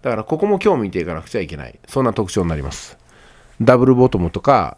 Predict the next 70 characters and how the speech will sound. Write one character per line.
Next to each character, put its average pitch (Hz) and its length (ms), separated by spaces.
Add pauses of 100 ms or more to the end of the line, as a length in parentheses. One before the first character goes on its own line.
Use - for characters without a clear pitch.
三 131 280
点 123 220
底 90 220
が 90 120
ど 160 120
の 202 80
よ 156 80
う 107 40
に 85 120
作 110 200
用 87 140
し - 80
て 131 320
上 113 160
に 107 100
向 101 120
か 98 140
う 87 40
の 82 80
か、 76 140
下 104 160
に 92 100
向 85 140
か 82 140
う - 20
の 71 100
か。 - 220 (360)
こ 196 120
の 214 80
判 247 180
断 143 140
っ 95 40
て 95 80
の 85 60
は 87 80
も 101 200
う - 20
ね、 95 160
そ 143 160
こ 143 100
そ 113 80
こ 85 140
皆 95 180
さ 92 120
ん 82 80
で 101 100
き 113 80
る 98 80
と 80 100
思 71 80
い - 40
ま 73 100
す - 100
の 92 100
で、 113 360 (360)
こ - 140
こ 180 80
は 170 100
外 135 220
さ 135 140
な 135 100
い - 20
よ 98 80
う - 40
に 76 60
し - 100
ま 76 80
し - 100
ょ 76 140
う。 - 20